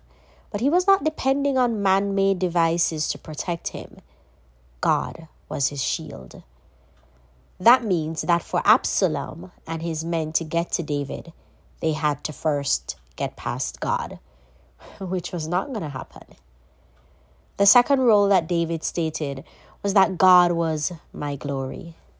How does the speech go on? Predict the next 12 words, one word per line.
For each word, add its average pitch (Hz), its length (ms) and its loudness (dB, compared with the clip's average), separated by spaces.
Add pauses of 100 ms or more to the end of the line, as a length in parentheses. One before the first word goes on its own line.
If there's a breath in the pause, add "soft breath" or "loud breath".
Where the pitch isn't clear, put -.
(760 soft breath)
What 240 240 -4
David 214 360 6
was 170 160 2
communicating 160 800 -2
was 151 160 -6
that 160 220 0
even 262 360 -2
though 254 200 4
he 240 160 0
lost 214 560 -6
the 185 100 -4
kingdom, 185 600 -4